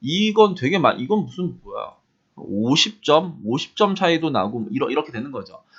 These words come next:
결국 이 점수가 중요한 거죠. 환산 점수. 이 백분위 점수는 크게 의미 없다.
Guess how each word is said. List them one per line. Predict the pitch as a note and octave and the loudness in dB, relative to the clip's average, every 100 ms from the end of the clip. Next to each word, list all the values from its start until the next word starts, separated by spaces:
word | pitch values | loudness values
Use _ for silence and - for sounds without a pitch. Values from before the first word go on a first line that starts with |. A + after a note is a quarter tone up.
| - - | -20 6
결국 | B3+ A3 A3+ | 8 10 6
이 | C3+ F3+ | 4 4
점수가 | C#4 C4 A3 G#3 | 6 6 2 0
중요한 | - B2+ F#3 | 0 -2 0
거죠. | E3+ G2+ - | 0 -4 -6
환산 | - B3 C#4 C#4 C#4+ A#3+ | -6 -4 0 4 4 4
점수. | F3+ A#2+ - - _ | 0 0 -8 -20 _
이 | F#3 | 0
백분위 | D#3+ - B3+ | 2 2 0
점수는 | A#3+ A3 G3+ | 0 0 0
크게 | C4 A3+ | 0 0
의미 | C#3+ C3+ | 2 0
없다. | A#2 - A#2+ G#2 E2+ | -2 0 0 0 -2